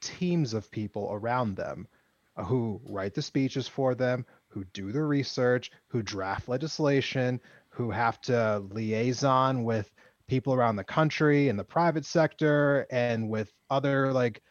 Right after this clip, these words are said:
other diplomats around the world. So, I mean, like, those people, they're the intelligent ones. Like, I don't believe for a second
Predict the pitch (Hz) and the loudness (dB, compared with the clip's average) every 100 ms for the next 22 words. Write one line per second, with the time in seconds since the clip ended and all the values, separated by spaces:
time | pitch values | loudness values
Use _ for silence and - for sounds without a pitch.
0 | _ - 135 131 101 139 139 135 139 139 | _ -2 0 2 4 4 4 2 6 6
1 | 135 - 113 110 107 95 95 147 160 147 | 6 2 0 0 -2 -6 -4 0 4 4
2 | 135 135 143 143 135 131 - - _ 135 | 2 0 0 2 2 2 -2 -20 _ 4
3 | 311 359 339 - - 127 - 95 87 - | 6 8 6 4 -2 -2 -2 -6 -8 -10
4 | _ - 175 208 170 135 107 - 110 98 | _ 0 4 4 6 4 2 -2 -6 -6
5 | 95 107 92 - - 139 - 233 311 269 | -8 -10 -10 -12 -6 -6 0 4 6 6
6 | 151 151 156 - 135 113 - 156 - 104 | 4 4 4 2 0 0 0 -2 -2 -4